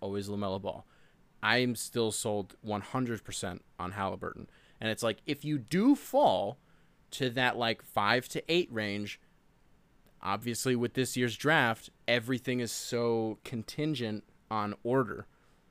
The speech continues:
of the teams. Like, LaMelo,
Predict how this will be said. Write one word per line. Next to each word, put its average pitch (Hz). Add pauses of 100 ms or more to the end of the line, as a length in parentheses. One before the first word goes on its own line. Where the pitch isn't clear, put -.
(180)
of 101
the 107
teams. - (300)
Like, 127 (160)
LaMelo, 127